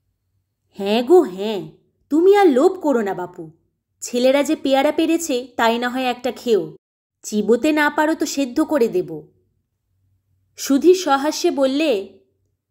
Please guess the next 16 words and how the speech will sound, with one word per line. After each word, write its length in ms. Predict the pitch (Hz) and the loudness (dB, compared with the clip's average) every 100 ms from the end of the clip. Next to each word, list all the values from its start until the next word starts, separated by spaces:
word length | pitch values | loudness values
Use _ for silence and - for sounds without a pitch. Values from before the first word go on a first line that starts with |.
| _ - | _ -10
"স্যার, 540 | - 247 220 233 202 175 - _ - | 0 2 4 2 0 -6 -16 _ -4
আমাদের 440 | 226 226 247 277 | 0 0 2 2
ওখানে 260 | 285 294 330 | 2 2 0
বিস্তর 480 | 240 269 277 - 311 | 0 0 0 0 2
আতা 260 | 302 302 339 | 2 0 0
ফলেছে, 480 | 349 339 349 311 214 165 - _ | 2 2 2 2 0 -2 -12 _
ইয়াব 400 | 196 190 226 254 214 | -8 0 2 2 2
বড় 240 | 233 247 240 | 2 4 4
বড়, 260 | 214 190 165 156 _ _ _ _ - | 2 0 -2 -10 _ _ _ _ -2
কাল 160 | 233 226 | 0 0
সকালে 380 | 254 233 262 269 | -2 0 2 2
পায়েস 340 | 254 240 247 | 2 2 2
বানিয়ে 380 | 262 294 339 311 247 | 0 0 2 2 0
আপনাদের 560 | 262 240 220 247 254 208 | 0 0 -2 -2 -2 0
দিয়ে 200 | 254 247 | 0 2
যাব।" 220 | 226 | 2